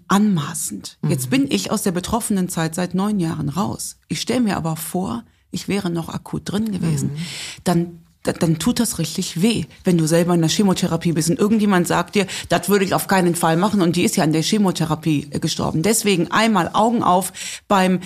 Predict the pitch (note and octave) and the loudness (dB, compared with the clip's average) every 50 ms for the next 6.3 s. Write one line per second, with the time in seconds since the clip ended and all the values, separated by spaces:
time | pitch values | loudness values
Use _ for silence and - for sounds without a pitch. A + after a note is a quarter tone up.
0 | - - - - F#3+ F#3+ F#3 - - G3 F#3+ A3+ B3 G3 G3+ - - F3 - - | -8 -10 -2 0 0 0 2 2 2 2 2 2 2 0 0 0 0 -2 -4 -6
1 | - D3+ - - - F#3+ F#3 - - B3 C4 D4+ E4 G#4 E4+ - - - - - | -8 -6 -2 0 0 2 2 2 2 4 4 4 4 2 0 -4 -8 -12 -12 -12
2 | - - - A3 G#3+ - - G3+ G3 - - G3+ G3+ F3+ F3+ - - - G#3 G#3+ | -6 -2 0 0 2 2 2 2 2 2 2 2 2 2 0 0 0 0 0 2
3 | - - B3+ C#4+ D4+ D#4+ - - - A3 A3+ C4 B3 C4 B3+ - B3 C4 C4+ C#4 | 2 4 4 4 4 2 0 0 2 4 4 4 4 4 2 4 4 4 4 4
4 | C4+ - - - _ _ - F#3+ A3+ A3+ A3 F#3+ G3 A#3+ B3 A#3+ G#3+ - - G#3 | 2 -2 -6 -10 _ _ 0 2 4 4 4 4 4 4 4 4 2 0 -2 -2
5 | G3+ - - G3 G3 F#3+ - - - - G#3+ F#3 F3+ E3 E3 E3 - - - - | -2 -2 -2 -2 -2 -2 -4 -4 -4 -4 -2 0 0 0 -2 -4 -6 -8 -10 -8
6 | - - D3+ - - | -6 -6 -6 -6 -8